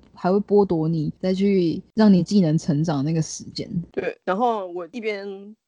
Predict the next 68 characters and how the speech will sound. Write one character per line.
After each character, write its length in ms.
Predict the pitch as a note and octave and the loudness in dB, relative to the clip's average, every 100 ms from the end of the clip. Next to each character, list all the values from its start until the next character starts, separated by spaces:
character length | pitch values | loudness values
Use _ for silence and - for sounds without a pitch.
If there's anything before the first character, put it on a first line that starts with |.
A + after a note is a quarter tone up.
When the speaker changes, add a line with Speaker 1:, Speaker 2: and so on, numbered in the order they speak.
| _ _ | _ _
Speaker 2:
做 240 | A3+ F3+ | -2 -2
东 200 | F3 F3+ | -4 -8
西， 300 | F#3 E3+ E3+ | -10 -10 -8
加 180 | E3+ F3+ | -6 -6
上 240 | F#3+ F#3+ D#3 | -6 -10 -10
我 140 | A2+ | -12
的 60 | - | -10
状 280 | F3+ D#3+ | -10 -10
态 220 | F#3+ F3 D3 | -12 -14 -12
已 80 | |
经 120 | D3+ D#3+ | -14 -16
影 200 | - F3+ | -14 -14
响 240 | - F#2+ | -14 -10
到 180 | D#3+ C3+ | -8 -8
我 420 | G#2 E2 - - - | -10 -14 -18 -20 -14
创 340 | - E3 D#3+ | -8 -8 -8
作 400 | E3+ F3 C#3+ F#2+ | -6 -4 -6 -12
的 280 | - E2 C#2 _ _ _ | -14 -14 -16 _ _ _
能 280 | E3 B2 - | -10 -10 -8
力 180 | E3+ - | -8 -8
吧， 180 | - - | -10 -10
可 80 | - | -12
以 40 | |
这 80 | - | -12
么 80 | - | -14
说 240 | - - - | -10 -10 -10
吧。 120 | - | -8
Speaker 1:
嗯。 60 | F#3+ | 2
Speaker 2:
所 100 | C#4+ | 2
以 20 | |
我 160 | G3+ F3 | 2 0
觉 120 | F#3 | -4
得 100 | F3+ | -4
我 100 | D#3+ | -8
就 120 | F3+ | -10
是 100 | F#3 | -10
在 400 | D#3+ D#3+ C#3 A2+ - | -8 -8 -10 -14 -6
浪 180 | F3 F2 | -6 -6
费 140 | F#3 G#2+ | -14 -14
我， 180 | C#2 - _ | -16 -20 _
我 100 | - | -6
就 80 | G3 | 0
在 120 | F#3+ | 0
空 240 | - F3 D#3+ | -2 -10 -10
转， 160 | - - - | -18 -18 -10
我 100 | F#3 | -8
已 40 | |
经 160 | F#3 F#3 | -8 -10
不 100 | F#3 | -8
知 60 | |
道 140 | E3 D#3 | -8 -10
我 120 | - | -12
自 80 | D3 | -16
己 80 | A#2 | -16
在 120 | A2+ | -16
干 200 | A2+ B1+ | -16 -18
嘛。 120 | G1+ - - | -20 -12 -4
Speaker 1:
嗯。 360 | F#3 D#3+ D3+ D3 - | -2 0 -4 -8 -10
Speaker 2:
对， 220 | - - | -14 -8
大 120 | - | -2
概 140 | G#3+ G#3+ | -2 -2
就 80 | G3+ | -4
是 140 | F#3+ | -4
这 80 | F3+ | -6
样 140 | E3 | -6
的 100 | C#3 E2+ | -10 -16
感 220 | G2+ - | -18 -20
觉 220 | - D#2+ | -20 -20